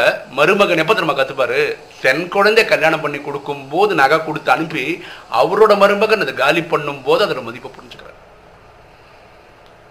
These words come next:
இப்ப பெண்கள் பாருங்களேன், திருமணமான பெண்கள் தன் கணவர்கிட்ட என்ன சொல்றாங்க? "வெட்டிங் ஆனிவர்சரி வருது, எனக்கு ஏதாவது செயின் வாங்கி கொடுங்க, நெக்லஸ் வாங்கி கொடுங்கன்னு" கேக்குறாங்கன்னு வச்சுக்கோங்களேன். ஒருவேளை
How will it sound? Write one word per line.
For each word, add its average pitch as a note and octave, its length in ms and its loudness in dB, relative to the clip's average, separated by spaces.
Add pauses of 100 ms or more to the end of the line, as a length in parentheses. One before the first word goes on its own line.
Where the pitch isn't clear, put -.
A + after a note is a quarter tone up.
(340)
இப்ப F#3+ 140 -6
பெண்கள் G#3+ 500 2
பாருங்களேன், A#2 440 0 (440)
திருமணமான D3 540 0
பெண்கள் D#3+ 420 -2
தன் E3+ 220 0
கணவர்கிட்ட E3 520 0
என்ன D3 120 -4
சொல்றாங்க? A#2+ 340 -4 (340)
"வெட்டிங் E3 340 2
ஆனிவர்சரி C3 460 -2
வருது, A#2 240 -4
எனக்கு A2+ 240 -4
ஏதாவது B2 240 0
செயின் C3 200 -2
வாங்கி A2 180 -6
கொடுங்க, G#2 300 -10 (260)
நெக்லஸ் D3 380 -2
வாங்கி A#2+ 160 -2
கொடுங்கன்னு" B2 460 -8
கேக்குறாங்கன்னு D3+ 460 -2
வச்சுக்கோங்களேன். G#2 500 -10 (1160)
ஒருவேளை G3 400 4